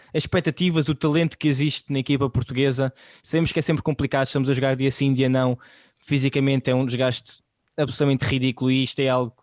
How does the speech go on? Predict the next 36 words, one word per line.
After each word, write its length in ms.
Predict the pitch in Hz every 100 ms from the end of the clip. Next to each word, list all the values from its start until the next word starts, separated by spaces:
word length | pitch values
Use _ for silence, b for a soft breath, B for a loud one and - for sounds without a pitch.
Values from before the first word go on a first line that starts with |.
| -
que, 400 | 123 123 120 117 - _ -
que 80 | 135
na 80 |
minha 240 | 135 139 143
opinião, 400 | - - 147 147
e 100 | 127
acho 140 | -
que 120 | - - _ _ _
toda 160 | - 127
a 40 |
gente 180 | 120 120
vai 100 | 127
concordar, 500 | 127 120 120 120 113 B B B _ 151
é 60 |
ridículo 500 | 147 147 143 135 135
um, 320 | 135 123 123 -
um, 340 | 131 123 123
um 40 | 127
campeonato 460 | 139 143 135 -
do 80 | 131
mundo 320 | 127 127 117
ser, 560 | - 135 127 120 120 120
ter 140 | - 123
jogos 280 | 131 123
dia 100 | 127
sim, 160 | 123 131
dia 160 | 123 120
não. 140 | 117
Nós 180 | 123 120
vemos 220 | 131 117
no, 200 | 127 127
nos, 300 | 127 120 120
nos 180 | 123 120
mundiais 320 | 131 127 120
de 80 | -
futebol 400 | - 139 147